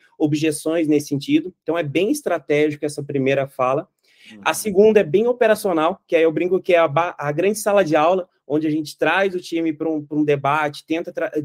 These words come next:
Speaker 1: levantar um assunto, tenta trazer um pouco de hard skill, soft skill,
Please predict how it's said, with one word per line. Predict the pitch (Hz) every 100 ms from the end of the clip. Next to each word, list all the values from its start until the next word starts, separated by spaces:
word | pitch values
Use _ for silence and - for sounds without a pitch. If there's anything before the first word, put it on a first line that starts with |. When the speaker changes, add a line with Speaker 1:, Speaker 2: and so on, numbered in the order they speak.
| - 160
Speaker 1:
levantar | 175 156 156 160 165 180
um | 170
assunto, | 160 - 185 175 160
tenta | 147 185 180
trazer | 175 151
um | 170
pouco | 143 165 175
de |
hard | 156 156 143
skill, | - 170 175 175
soft | 147 - 160 -
skill, | - 165 175